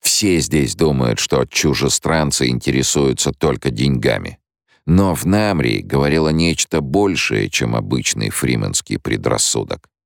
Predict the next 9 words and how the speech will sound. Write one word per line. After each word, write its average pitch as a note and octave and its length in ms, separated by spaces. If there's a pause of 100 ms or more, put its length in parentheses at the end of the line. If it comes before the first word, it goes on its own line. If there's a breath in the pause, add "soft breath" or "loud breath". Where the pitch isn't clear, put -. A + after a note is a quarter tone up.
(420)
В - 120
данном B1+ 460
деле D2 300
были B1 220
заинтересованы A#1+ 1000
другие, B1+ 640
более A#1 480
могущественные G1+ 1200
силы. G1+ 500